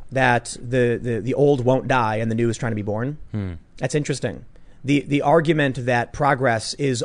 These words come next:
Speaker 1: always a good, like, w-, you know, I hate the, I, I hate the way they frame that, but there's this argument that progress for the sake of progress is the right way to go. Like, it's possible progress can be a bad thing.
Speaker 2: Yep.
Speaker 1: It's possible that tradition can be a good thing.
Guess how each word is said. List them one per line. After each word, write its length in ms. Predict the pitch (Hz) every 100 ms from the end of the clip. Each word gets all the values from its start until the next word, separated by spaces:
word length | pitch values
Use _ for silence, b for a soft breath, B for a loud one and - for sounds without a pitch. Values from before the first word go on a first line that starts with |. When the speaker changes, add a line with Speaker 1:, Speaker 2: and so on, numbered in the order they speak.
| -
Speaker 1:
always 800 | 139 151 147 135 135 127 120 117
a 100 | 123
good, 260 | 113 117 -
like, 200 | 120 -
w-, 120 | 156 147
you 160 | 127 143
know, 200 | 110 -
I 60 | 147
hate 160 | 180
the, 80 | 175
I, 220 | 131 160
I 40 | 151
hate 140 | 180
the 60 | 165
way 120 | 147
they 80 | 127
frame 300 | - 123 110
that, 220 | 95 -
but 220 | 117 - b b b b
there's 340 | 135 143 127
this 180 | - 135
argument 400 | 127 147 143 131
that 500 | 120 113 113 110 - - -
progress 540 | - 151 147 143 123
for 80 | -
the 60 | 135
sake 120 | 135
of 120 | 120
progress 500 | - 131 117 107 104
is 120 | 113 104
the 60 |
right 160 | 107 -
way 80 | 120
to 60 |
go. 260 | 104 101 131 - - - -
Like, 160 | 135
it's 120 | 170
possible 640 | - 226 254 269 226 185 - -
progress 340 | 170 170 151
can 160 | - 143
be 120 | 135
a 80 | 113
bad 380 | 104 113 113 98
thing. 320 | - 107 - - - -
Speaker 2:
Yep. 180 | 104 - b b b
Speaker 1:
It's 160 | - -
possible 400 | 156 175 170 165
that 140 | 156
tradition 300 | - 127 135
can 120 | 127 113
be 80 |
a 80 | 110
good 220 | 127 196
thing. 260 | 156 113 67